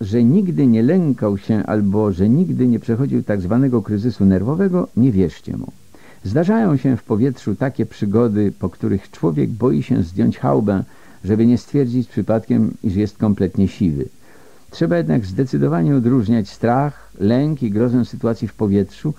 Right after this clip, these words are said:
od załamania nerwowego na ziemi. U jednych następuje to już po pierwszym locie, u innych gdzieś koło dziesiątego, najczęściej jednak przy końcu pierwszej połowy kolejki operacyjnej, to znaczy przed dwunastym,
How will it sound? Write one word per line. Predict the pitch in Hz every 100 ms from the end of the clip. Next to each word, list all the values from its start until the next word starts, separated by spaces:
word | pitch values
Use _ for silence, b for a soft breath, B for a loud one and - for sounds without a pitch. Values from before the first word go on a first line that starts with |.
| B B B
od | 147
załamania | 131 151 131 120 120
nerwowego | 131 107 98 92 92
na | 110 123
ziemi. | 98 95 71 65 - - - B B B B
U | 117
jednych | 190 202 156
następuje | 135 - 123 120 165 139
to | 127
już | 123 -
po | - 120 117 107
pierwszym | 127 127 - 110 107
locie, | 107 98 131 -
u | 120
innych | - 190 151 131 104 -
gdzieś | 92 90 127 -
koło | 113 104
dziesiątego, | 95 101 104 92 104 95 135
najczęściej | 110 92 151 151 -
jednak | 113 120 -
przy | -
końcu | 117 113 110 95
pierwszej | 110 98 104 92
połowy | 101 107 98 98 B -
kolejki | 113 104 101 - 95
operacyjnej, | 92 90 90 147 143 127
to | 107 92
znaczy | 98 95
przed | 90 156 160
dwunastym, | 98 92 123 120 113 - 101